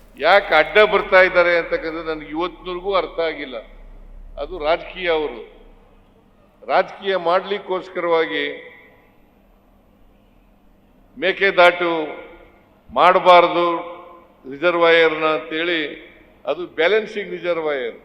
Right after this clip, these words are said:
ಮತ್ತೆ ನಮ್ಮ ಜಾಗದಲ್ಲಿ ಕಟ್ತಕ್ಕಂಥದ್ದು ಅದನ್ನ ನಾವು ಅವರು ನೂರ ಎಪ್ಪತ್ತೇಳು ಪಾಯಿಂಟ್ ಟಿ ಎಂ, ಎರಡು ಐದು ಟಿ ಎಂ ಸಿನ,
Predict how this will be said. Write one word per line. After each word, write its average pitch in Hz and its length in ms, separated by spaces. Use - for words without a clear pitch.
ಮತ್ತೆ 170 220
ನಮ್ಮ 165 320
ಜಾಗದಲ್ಲಿ 185 400
ಕಟ್ತಕ್ಕಂಥದ್ದು 151 840
ಅದನ್ನ 117 260
ನಾವು 180 240
ಅವರು 190 200
ನೂರ 202 160
ಎಪ್ಪತ್ತೇಳು 196 720
ಪಾಯಿಂಟ್ 190 600
ಟಿ 185 60
ಎಂ, 196 240
ಎರಡು 190 300
ಐದು 180 220
ಟಿ 170 160
ಎಂ 190 220
ಸಿನ, 185 340